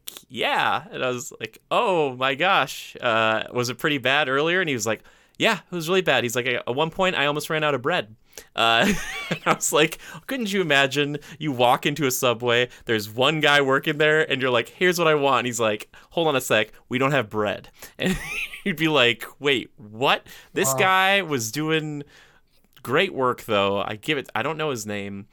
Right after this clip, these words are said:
Speaker 1: but he was doing it, and I respect it. And that's not easy. I called him a sandwich artist because that's what they're known as. Did you know that?
Speaker 2: Yeah.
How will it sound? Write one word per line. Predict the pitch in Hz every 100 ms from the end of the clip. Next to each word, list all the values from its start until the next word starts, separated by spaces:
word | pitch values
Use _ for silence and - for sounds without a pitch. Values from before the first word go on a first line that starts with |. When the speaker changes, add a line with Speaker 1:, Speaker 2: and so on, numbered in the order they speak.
| _ _
Speaker 1:
but | 120
he | 110
was | 101
doing | 95 131 107
it, | 95
and | 104
I | 101
respect | 95 - - - - 92 -
it. | - - - _ - _ _
And | 107
that's | 113 -
not | 120
easy. | 104 113 107 73 -
I |
called | 104 156 165
him |
a | 143
sandwich | - 127 131 113
artist | 117 104 - -
because | 101 104
that's | 110 117
what | 120
they're | 104
known | 101 104 117
as. | - - - - _ _ _
Did | 120
you | 113
know | 135
that? | 165 185 -
Speaker 2:
Yeah. | 117 117 110